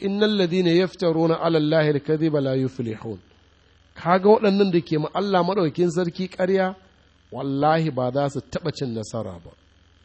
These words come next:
Mata'un qalilun. Rayuwa ce ƴar kaɗan za su yi, ai ta masu tafi yara na masu ihu. Kun gano wannan da kyau ko jahilai suna, "Kai, ka ji malami uban malamai."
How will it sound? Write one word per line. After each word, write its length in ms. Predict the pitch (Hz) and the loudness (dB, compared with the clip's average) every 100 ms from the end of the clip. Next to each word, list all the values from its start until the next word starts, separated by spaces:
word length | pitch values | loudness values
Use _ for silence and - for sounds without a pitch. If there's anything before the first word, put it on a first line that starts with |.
| _ _ _ | _ _ _
Mata'un 500 | 113 110 135 139 131 120 | -14 -10 -6 -4 -4 -8
qalilun. 540 | - 101 107 98 92 - _ _ _ _ _ _ _ - | -12 -12 -10 -10 -14 -20 _ _ _ _ _ _ _ -8
Rayuwa 640 | 131 147 151 175 185 190 180 | 0 2 2 4 4 4 2
ce 220 | 170 156 - - | -4 -8 -8 -2
ƴar 220 | 180 185 - | -2 -2 -6
kaɗan 460 | 147 - 170 165 | -8 -2 -2 0
za 220 | 160 175 175 | 2 2 2
su 180 | - | -2
yi, 140 | 127 120 - _ _ _ - | -10 -10 -16 _ _ _ -6
ai 120 | 151 | -4
ta 160 | 165 196 | 0 0
masu 220 | 202 - | 0 0
tafi 280 | 160 143 156 | -2 0 2
yara 280 | 175 165 170 | 2 4 2
na 120 | 165 | 2
masu 260 | 160 165 160 | 0 -2 -6
ihu. 460 | 190 196 220 196 139 - _ - _ _ _ _ _ _ _ | -2 2 2 0 -4 -10 _ -20 _ _ _ _ _ _ _
Kun 120 | 151 | -2
gano 240 | 160 175 170 | 4 6 6
wannan 220 | 170 165 | 4 2
da 80 | 139 | 0
kyau 180 | 160 151 | 0 0
ko 120 | 156 | 0
jahilai 380 | 147 143 151 170 | 0 -2 -2 -4
suna, 240 | - 170 | -2 -4
"Kai, 280 | 123 - 202 - - _ _ _ _ _ _ _ _ | 2 8 8 8 -8 _ _ _ _ _ _ _ _
ka 180 | - - | -10 -6
ji 120 | 175 | -2
malami 400 | 185 180 180 156 | 2 4 6 4
uban 340 | 165 143 139 147 | 4 4 2 2
malamai." 540 | 135 120 113 117 120 | 2 0 -2 -4 -6